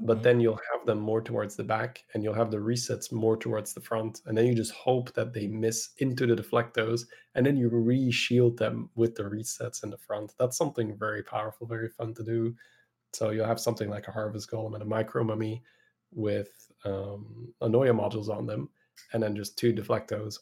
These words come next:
Speaker 1: Argus, and that can, yeah, it can be very frustrating for the opponent when, you know, their forty, forty health dragon goes into, like, a forty-five
Speaker 2: <laughs>
Speaker 1: attack Deflecto, bonk, and then the other one hits the, the other one hits the shield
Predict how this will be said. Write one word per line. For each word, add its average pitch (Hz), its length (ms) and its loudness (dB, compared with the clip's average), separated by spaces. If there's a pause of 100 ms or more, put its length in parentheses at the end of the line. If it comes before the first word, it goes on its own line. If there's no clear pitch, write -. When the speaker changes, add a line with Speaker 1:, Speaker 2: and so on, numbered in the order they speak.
Speaker 1:
Argus, 107 560 0 (400)
and 98 400 -2
that 117 160 4
can, 104 300 -2
yeah, 104 160 0
it 98 60 -2
can 110 80 0
be 110 60 2
very 101 320 2
frustrating 107 520 -4
for - 80 -14
the 107 80 -8
opponent 107 340 -6
when, 110 220 -6 (400)
you 127 100 -2
know, 104 140 2
their 104 160 0
forty, 110 680 0 (340)
forty 117 240 4
health 117 280 6
dragon 113 340 6
goes 110 200 2
into, 110 160 -6
like, 110 160 0
a 117 40 -2
forty-five 110 580 0
Speaker 2:
<laughs> - 20 4
Speaker 1:
attack 135 300 4
Deflecto, 123 920 6
bonk, 139 540 6
and 127 160 2
then 120 200 2
the 135 120 2
other 135 140 6
one 131 180 6
hits 131 260 2
the, 123 360 8 (380)
the 135 60 2
other 131 100 6
one 131 120 8
hits 127 200 2
the 127 100 0
shield 127 480 0